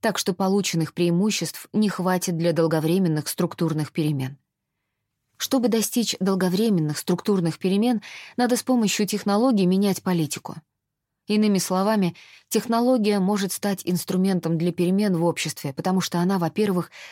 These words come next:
способна на время укрыть вас от всевидящего ока коррумпированного государства — и, во-вторых, на время даёт вам умножитель силы, позволяющий взять верх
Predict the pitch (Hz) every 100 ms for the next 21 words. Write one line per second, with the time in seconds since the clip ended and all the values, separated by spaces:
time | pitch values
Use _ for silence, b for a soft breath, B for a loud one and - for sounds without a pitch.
0 | B - 226 220 269 214 175 170 208 185
1 | 160 147 180 185 165 175 - 170 - -
2 | 175 175 160 - 160 165 190 185 175 175
3 | 165 165 170 156 147 143 143 156 160 165
4 | 202 - 220 214 b b b b - 226
5 | 247 - 233 277 - B B B B 202
6 | 202 190 247 214 156 165 170 220 185 190
7 | 185 190 185 180 165 202 185 165 - 190
8 | 160 139 - _ _ - 165 165 165 160
9 | 143 - 156 151 143 - 165 196 185